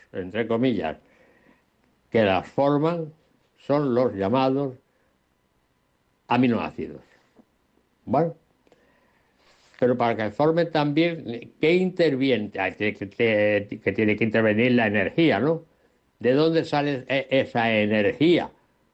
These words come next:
para formar esas estructuras? Pues sale también de esa atmósfera primigenia, como dije yo antes, esas tormentas primigenias que proporcionan la energía eléctrica.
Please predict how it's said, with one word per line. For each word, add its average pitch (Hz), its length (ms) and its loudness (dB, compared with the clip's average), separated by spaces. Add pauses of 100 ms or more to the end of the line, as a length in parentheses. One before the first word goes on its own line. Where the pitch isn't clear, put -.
(180)
para 107 240 -4
formar 117 360 0
esas 113 300 -2
estructuras? 101 640 0
Pues 107 180 -2
sale 117 280 0
también 123 560 0
de 110 120 2
esa 120 180 -2
atmósfera 120 560 0
primigenia, 135 680 0 (480)
como 110 260 2
dije 120 340 0
yo 135 160 2
antes, 147 500 0 (400)
esas 127 380 -2 (100)
tormentas 123 880 0 (100)
primigenias 147 800 0 (640)
que 135 100 2
proporcionan 135 760 0
la 120 180 2
energía 117 600 0 (220)
eléctrica. 131 1000 -2